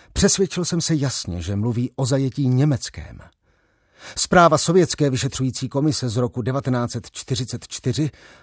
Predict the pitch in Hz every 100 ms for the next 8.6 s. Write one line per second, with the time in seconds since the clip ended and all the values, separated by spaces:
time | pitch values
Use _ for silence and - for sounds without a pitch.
0 | _ - 185 170 143 151 139 156 170 123
1 | - 113 - 113 120 110 107 110 101 107
2 | 113 80 - 113 110 - 117 110 107 -
3 | 120 113 110 104 110 117 104 - - -
4 | 113 - 113 104 107 - 113 117 - 120
5 | 107 95 107 - 113 139 - - - -
6 | - _ - 160 156 147 139 175 170 165
7 | 143 143 147 - 156 156 - 156 131 127
8 | 127 151 120 120 104 80